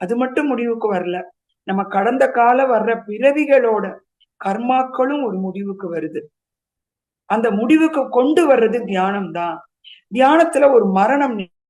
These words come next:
நிகழுது அப்படின்னா, இந்த தியான நிலையில ஒரு லெவல் வந்த பிறகு நம்ம விழிக்கிறோம், விழிப்புணர்வு நமக்கு கிடைக்குது பாருங்க,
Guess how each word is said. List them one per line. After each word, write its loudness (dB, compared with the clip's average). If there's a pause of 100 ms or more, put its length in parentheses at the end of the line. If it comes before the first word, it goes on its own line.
(140)
நிகழுது -2
அப்படின்னா, -8 (480)
இந்த 0
தியான 2
நிலையில -4 (180)
ஒரு -2 (280)
லெவல் 0
வந்த -4
பிறகு -6 (480)
நம்ம -2
விழிக்கிறோம், -2
விழிப்புணர்வு 0
நமக்கு -6
கிடைக்குது -8
பாருங்க, -6